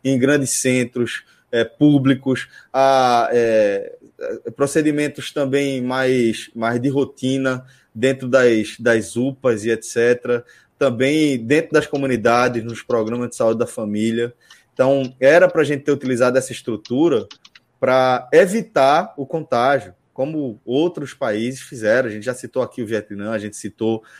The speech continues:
a Nova Zelândia. A Nova Zelândia, a galera vai falar, "Ah, é um país pequeno e é uma ilha." Sim, beleza, concordo, mas ainda assim segurou a onda. O Vietnã é do lado da China, e aí, você vai falar o quê? Fronteira com a China. Epicentro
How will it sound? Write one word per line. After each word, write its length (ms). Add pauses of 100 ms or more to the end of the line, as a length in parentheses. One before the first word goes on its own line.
(100)
a 120
Nova 200
Zelândia. 600
A 20
Nova 240
Zelândia, 380
a 40
galera 220
vai 100
falar, 300
"Ah, 40
é 40
um 80
país 240
pequeno 640 (320)
e 80
é 80
uma 200
ilha." 360
Sim, 380
beleza, 400
concordo, 640
mas 160
ainda 200
assim 200
segurou 320
a 60
onda. 400 (160)
O 80
Vietnã 320
é 60
do 100
lado 180
da 100
China, 320
e 40
aí, 160
você 120
vai 120
falar 240
o 60
quê? 260 (360)
Fronteira 540
com 80
a 60
China. 420 (360)
Epicentro 640